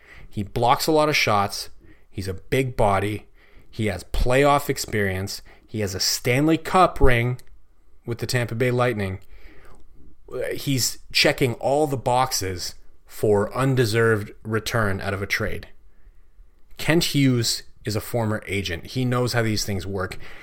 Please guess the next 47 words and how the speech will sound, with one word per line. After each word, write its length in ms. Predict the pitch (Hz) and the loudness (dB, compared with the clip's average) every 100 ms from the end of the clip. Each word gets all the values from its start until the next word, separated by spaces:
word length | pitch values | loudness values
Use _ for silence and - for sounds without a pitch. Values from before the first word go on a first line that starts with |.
| - | -18
He, 260 | - - 139 - | -10 -2 -2 2
I, 220 | 123 113 | 2 2
I 100 | - | 0
really 360 | 117 117 135 139 | 0 4 4 6
believe 420 | 127 123 117 92 | 4 2 2 0
they're 120 | 104 | 0
gonna 160 | 107 104 | -2 -4
find 280 | - 113 110 | 0 0 0
a 60 | |
home 200 | - 110 | 0 -2
for 120 | 107 | -2
David 360 | 104 104 101 104 | 0 0 2 -2
Savard. 480 | - 101 101 117 147 - - - - | -2 -2 0 -2 -4 -10 -16 -18 -6
And 160 | 101 - | -6 -2
honestly, 460 | 117 123 113 - | 0 2 0 -4
you 160 | 90 95 | -6 -2
heard 180 | - 131 | 0 2
it 60 | |
here 160 | 127 139 | 2 0
first, 320 | - 147 143 | 4 4 4
folks. 320 | - 117 117 - - - - - - - - - | 0 -2 0 -6 -8 -10 -10 -10 -10 -10 -12 -12
I 180 | - - | -6 -6
think 580 | - - 120 120 - - - | -6 -4 -2 -2 -6 -10 -10
that 240 | 98 - | -12 -4
this 240 | 120 113 110 | -2 -2 -2
is 100 | 101 | -2
gonna 200 | 117 110 | -2 0
be 140 | 104 | 0
this 320 | 101 104 - | 0 0 0
year's 260 | 104 101 95 | 2 2 2
Ben 220 | - 98 | -2 0
Chiarot. 400 | 95 98 98 104 | 0 0 -2 -2
I 80 | 98 | -2
think 180 | 104 101 | -2 0
somebody's 540 | - 120 127 135 127 | 2 4 4 2 2
gonna 180 | 127 117 | 0 0
pay 240 | - 123 | 0 0
a 80 | 117 | 0
price 420 | - 131 113 104 | 2 2 2 0
that 140 | 107 - | -4 -6
they 100 | 85 | -4
shouldn't 420 | - 123 127 135 | 0 0 0 0
pay 340 | 143 127 101 - - - - | 2 2 0 -4 -14 -12 -6
to 100 | 104 | 0
get 240 | 110 120 | 0 2
David 340 | 113 110 117 | 0 2 0
Savard. 500 | 104 123 113 107 101 | 0 -2 0 -2 -2